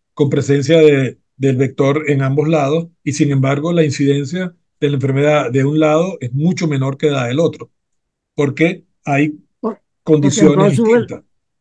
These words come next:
Speaker 2: porque en Brownsville hay aire acondicionado y, y, y mosquiteros.
Speaker 1: <laughs> No, y
Speaker 2: Ah,
Speaker 1: hay,
Speaker 2: bueno.
Speaker 1: no, por eso, y hay, y hay, eh, por ejemplo, la gente usa aire acondicionado central, eh,
Speaker 2: Por eso,
Speaker 1: usa,
Speaker 2: sí, sí.
Speaker 1: eh, eh, eh, una serie de cosas como,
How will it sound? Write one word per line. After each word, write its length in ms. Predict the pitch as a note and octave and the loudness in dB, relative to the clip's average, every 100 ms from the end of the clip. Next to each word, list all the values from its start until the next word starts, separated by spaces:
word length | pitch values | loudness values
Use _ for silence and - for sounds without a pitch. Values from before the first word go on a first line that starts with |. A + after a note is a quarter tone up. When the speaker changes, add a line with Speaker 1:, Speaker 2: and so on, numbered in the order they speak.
| - | -6
Speaker 2:
porque 220 | G3 F3 | -4 -2
en 80 | D3+ | -2
Brownsville 480 | F3 G3 G3 G#3 E3 | 0 0 0 -2 -2
hay 300 | E3 E3 - | -4 -4 -4
aire 260 | - F#3 F#3+ | -6 -4 -2
acondicionado 760 | G3+ G3 F3+ G#3+ D#3+ D#3 D#3+ - | -2 -2 0 -2 -2 -2 -6 -6
y, 380 | E3 D3 C3+ - | -4 -4 -4 -8
y, 400 | F3 C#3+ C3+ B2 _ _ | -6 -6 -6 -12 _ _
y 80 | D#3 | -8
mosquiteros. 680 | D3 D3+ C#3+ C3 G2+ _ _ _ _ _ _ _ | -8 -10 -12 -14 -20 _ _ _ _ _ _ _
Speaker 1:
<laughs> 800 | - F#3 C3+ D3 - - - _ | 0 0 2 -2 -4 -18 -20 _
No, 200 | D3+ F#3+ | 2 6
y 100 | E3 | 8
Speaker 2:
Ah, 100 | D3+ | 8
Speaker 1:
hay, 260 | F3 A#3+ | 8 4
Speaker 2:
bueno. 200 | G3+ F#3+ - _ _ | 0 -8 -18 _ _
Speaker 1:
no, 200 | E3+ G#3+ | 2 2
por 120 | A3+ | 4
eso, 120 | A3 F#3+ | 4 6
y 80 | |
hay, 220 | E3+ E3 E3+ | 6 6 6
y 20 | |
hay, 160 | F3 E3+ | 4 4
eh, 160 | E3+ E3 | 0 2
por 120 | D#3+ | 2
ejemplo, 140 | D#3+ | 2
la 100 | F#3+ | 0
gente 240 | D#3 D#3 F#3+ | -2 -2 -2
usa 480 | E3 D3+ F3+ E3+ - _ - | 0 0 -2 -6 -8 _ -4
aire 220 | D3 D#3+ | 2 2
acondicionado 440 | D#3+ C3+ C#3 D3 | 0 -4 -4 -4
central, 640 | C#3+ D3 D3+ D#3 D3+ D#3+ D#3+ _ _ _ | -4 -4 0 2 2 0 -4 _ _ _
eh, 260 | D3 D3 | -2 0
Speaker 2:
Por 60 | D3 | 2
eso, 60 | D#3 | 2
Speaker 1:
usa, 220 | D3 E3+ | 2 -2
Speaker 2:
sí, 40 | - - | -2 -6
sí. 60 | |
Speaker 1:
eh, 240 | D3 C#3+ D3+ | -6 -2 -2
eh, 380 | D3 C#3+ C#3 C3 | -2 -2 -4 -6
eh, 220 | C3+ B2 | -8 -8
una 200 | C#3 D3+ | -4 -4
serie 260 | - D#3+ D#3+ | 4 6 6
de 100 | D#3 | 6
cosas 300 | D3+ C#3+ - | 4 -2 -2
como, 240 | E3+ D3+ | -2 -2